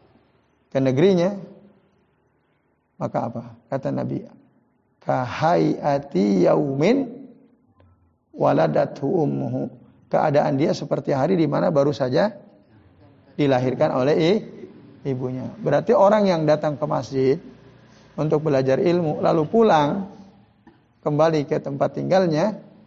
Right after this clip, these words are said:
apa berarti kesimpulannya? Ada apa? Diampuni dosa do-, seperti dia seperti orang yang baru pulang ha-,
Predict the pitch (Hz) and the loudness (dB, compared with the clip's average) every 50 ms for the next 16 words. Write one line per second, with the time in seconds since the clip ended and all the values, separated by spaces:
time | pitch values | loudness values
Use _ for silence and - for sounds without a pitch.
0 | _ _ _ _ _ _ _ _ _ - 175 165 - 160 135 131 127 123 123 127 | _ _ _ _ _ _ _ _ _ -4 -2 0 2 2 2 2 0 -2 -4 -6
1 | 135 117 - 123 127 127 123 123 123 - - - - - _ _ _ _ _ _ | -8 -8 -8 -8 -8 -8 -10 -10 -12 -14 -16 -20 -20 -20 _ _ _ _ _ _
2 | _ _ _ _ _ _ _ _ _ _ _ _ _ _ _ 104 104 101 101 _ | _ _ _ _ _ _ _ _ _ _ _ _ _ _ _ _ _ _ _ _
3 | _ _ _ _ _ _ _ _ _ _ _ - _ _ _ 151 117 113 101 - | _ _ _ _ _ _ _ _ _ _ _ -20 _ _ _ -8 -8 -8 -8 -10
4 | - _ _ _ _ _ - 135 135 143 208 214 - - - - _ _ _ _ | -18 _ _ _ _ _ -4 0 0 2 0 0 -4 -10 -20 -20 _ _ _ _
5 | _ _ _ _ _ _ _ _ _ _ _ - 156 - - - 143 135 135 131 | _ _ _ _ _ _ _ _ _ _ _ -2 -2 0 0 0 -2 -2 -2 -2
6 | 143 135 131 147 175 160 143 131 - 156 143 143 160 196 254 - - - - - | -2 -2 -2 0 0 0 0 0 2 2 4 4 4 4 2 0 -6 -14 -18 -20
7 | - - - - - _ _ - - 170 - - 190 - - 208 196 165 151 151 | -20 -20 -20 -20 -20 _ _ -8 -8 -8 -4 -4 -4 -2 0 0 2 2 2 2
8 | 160 180 196 - - - - - _ _ _ _ _ _ _ _ - - 185 - | 2 0 0 -4 -6 -10 -20 -20 _ _ _ _ _ _ _ _ -8 -6 -4 0
9 | - - - - - 202 - 175 175 185 185 185 - 160 156 143 151 180 175 - | 0 0 0 2 0 0 2 2 2 2 2 0 0 2 2 4 4 4 2 2
10 | 160 156 165 - 175 160 165 196 233 240 - - - | 2 2 4 4 4 4 4 2 2 2 -2 -8 -16